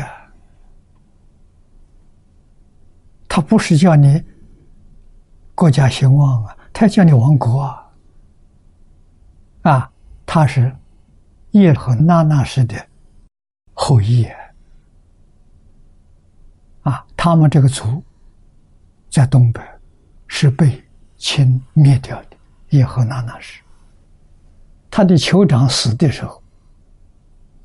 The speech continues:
对天发誓啊，“我族里的生一个女人也要报仇。”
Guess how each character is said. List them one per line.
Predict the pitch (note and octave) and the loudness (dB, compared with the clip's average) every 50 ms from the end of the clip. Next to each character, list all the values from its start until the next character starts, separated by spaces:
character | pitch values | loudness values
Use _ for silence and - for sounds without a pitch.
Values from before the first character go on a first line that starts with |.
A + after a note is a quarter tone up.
| _ _ _ _ _ _ _ _ - | _ _ _ _ _ _ _ _ -2
对 | - F3+ C#3+ B2 | 2 2 2 2
天 | - - - D3+ D3 | 0 0 0 0 0
发 | - - B2 C3 | 0 0 -2 -4
誓 | B2 - - - C#3 C3 | -4 -4 -8 -10 -10 -10
啊 | - - - _ _ _ _ - - - - | -12 -16 -20 _ _ _ _ -20 -12 -4 0
，“我 | F3 E3+ E3 | 2 2 2
族 | C3 - - D#3 G3 | 2 2 2 4 4
里 | G#3+ F#3+ E3+ | 4 4 4
的 | C#3 - D#3 C#3+ | 4 2 0 0
生 | - - A3+ G3 G3 | 0 0 2 4 4
一 | G3 | 4
个 | F#3+ - F#3 | 4 4 4
女 | D#3+ D3+ C#3+ | 4 4 4
人 | B2 A2+ G#2+ G#2+ C3+ E3+ F3 | 4 2 2 2 4 4 4
也 | D#3+ C3+ C3 | 4 4 4
要 | C3+ C3+ | 2 2
报 | B2+ C#3 C3 A#2+ | 2 0 0 -2
仇。” | - - - | -2 -6 -12